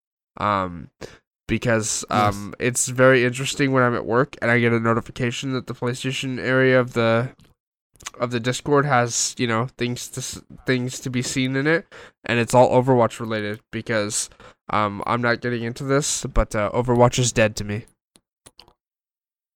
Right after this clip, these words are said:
Speaker 2: <laughs> It's been better this week, so I'll say that. But, Haley, let people know where to find you and what you're working on.
Speaker 1: Uh, you know, working on not passing out in front of Delvin. Um, y-,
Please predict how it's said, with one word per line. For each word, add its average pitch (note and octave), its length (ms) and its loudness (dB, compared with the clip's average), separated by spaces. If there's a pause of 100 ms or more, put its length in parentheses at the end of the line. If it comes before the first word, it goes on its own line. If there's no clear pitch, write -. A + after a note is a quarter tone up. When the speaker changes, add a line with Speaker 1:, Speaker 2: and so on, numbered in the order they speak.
(220)
Speaker 2:
<laughs> - 120 -4 (840)
It's D#4 220 6
been C#4+ 200 2
better F3+ 240 10
this C3+ 260 2
week, A2+ 180 -2
so C#3 120 -4
I'll C3+ 120 2
say B2+ 220 0
that. G#2 240 -6 (720)
But, - 300 6 (240)
Haley, G#3+ 240 8
let F3 360 2
people F3+ 220 0
know D#3+ 200 6
where D#3 180 8
to D3 60 4
find C#3+ 420 0
you C#3 200 2
and B2+ 160 0
what C3+ 180 0
you're B2 80 2
working A#2 200 2
on. C#3 680 8
Speaker 1:
Uh, C#3+ 40 4
you D#3 200 0
know, C#3+ 240 2 (120)
working D3+ 320 2
on B2+ 160 2
not B2+ 260 0
passing B2+ 500 -2
out A#2+ 300 -2 (240)
in B2+ 180 -8
front A#2+ 220 -2
of A2 100 -8
Delvin. A#2+ 520 0 (220)
Um, A#2 520 -2 (400)
y-, C#3 120 -8